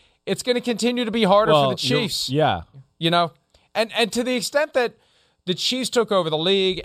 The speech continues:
Speaker 1: and if you're a player on another team, you get sick of hearing about it. It's just human nature.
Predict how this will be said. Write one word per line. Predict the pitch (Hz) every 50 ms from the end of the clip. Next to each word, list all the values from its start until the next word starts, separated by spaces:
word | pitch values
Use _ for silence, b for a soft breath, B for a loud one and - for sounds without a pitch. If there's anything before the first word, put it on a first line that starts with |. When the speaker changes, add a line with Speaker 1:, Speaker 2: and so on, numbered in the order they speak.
| -
Speaker 1:
and | - 165 165 165 170
if | 156 185 -
you're | 247 285 277
a | 214
player | - - 226 208 196
on | 185 175
another | 165 165 156 156 143
team, | - - 175 170 156
you | 147
get | 143 139
sick | - - - 185 175 -
of | 143
hearing | 131 147 143 123
about | 107 87 104 95 90 82 71
it. | - - -
It's | 208 214
just | - 285 254 -
human | - 240 202 185 175
nature. | 185 180 165 - - 110